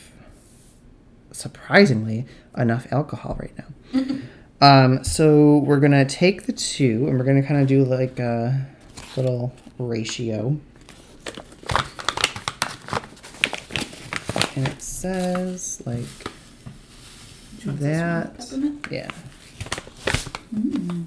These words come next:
Speaker 1: I'm not sure what it's gonna be like with these two together, but I'm all for it.
Speaker 2: What's the other one? The
Speaker 1: Fennel. I mean, honestly, when you, like, take a tincture, you actually just take, like, the dropper full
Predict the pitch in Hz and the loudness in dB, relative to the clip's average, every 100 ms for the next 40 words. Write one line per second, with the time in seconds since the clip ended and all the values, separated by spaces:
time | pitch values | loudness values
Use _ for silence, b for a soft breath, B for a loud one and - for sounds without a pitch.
0 | - 147 151 160 320 - 208 262 180 175 | 0 6 6 6 4 2 4 6 6 4
1 | - 165 131 139 165 135 127 135 - 127 | 4 4 6 6 4 2 0 0 0 0
2 | 117 107 139 170 127 113 131 139 175 - | 0 2 4 4 2 2 2 4 2 2
3 | 135 113 - - - - - 208 196 185 | 2 2 0 -6 -16 -16 -8 -8 -6 -6
4 | 170 175 175 175 - 170 170 170 - 135 | -6 -6 -6 -10 -12 -12 -12 -12 -2 0
5 | 113 - - 196 220 180 175 202 190 165 | 0 -2 2 6 6 6 6 6 2 4
6 | 160 190 202 151 135 - - 143 135 117 | 6 4 2 2 0 0 -4 0 2 0
7 | 135 117 - 165 135 131 131 131 156 127 | 0 0 2 2 4 4 4 4 2 2
8 | - 131 123 - 110 117 113 156 160 214 | 0 2 2 0 0 0 2 2 2 6
9 | 208 | 6